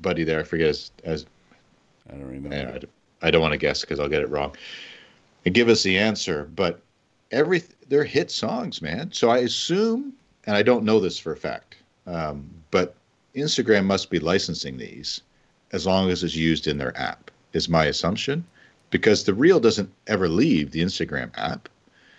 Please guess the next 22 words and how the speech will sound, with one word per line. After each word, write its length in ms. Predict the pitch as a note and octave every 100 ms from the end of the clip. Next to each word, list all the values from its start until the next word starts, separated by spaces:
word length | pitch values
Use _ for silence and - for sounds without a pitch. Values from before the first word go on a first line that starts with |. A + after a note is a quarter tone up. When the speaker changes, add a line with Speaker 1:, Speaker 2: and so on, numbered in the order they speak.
| _ _ _ -
Speaker 1:
But, 260 | F#2+ D#2 - _ _ _ _ _ -
you 120 | A#2+
know, 200 | F#2+ F#2+
it 120 | G2
shows 540 | - - C3 F3+ E3+ G2
you 380 | E2 D2+ E2 E2+ _ - _ _ _ _
when 140 | -
you 100 | F#2+
pick 580 | - - D#3+ E3 - - _ _ -
audio 500 | E2+ A#2 C3 D#2+ D#2
or, 300 | D#2 D#2+ D#2 - _ _ -
uh, 120 | D#2+
music 380 | D#2 F#2+ A2+ G2+
to 60 | -
go 140 | F2
with 240 | E2+ G2+ -
it, 140 | D2+
you've 160 | G#2+ E2+
got, 240 | A2+ B2+
like, 160 | F2+ E2
five 340 | - A2+ A#2+ F2+
genres 680 | G2 G#2 B2 D#2+ C2+ -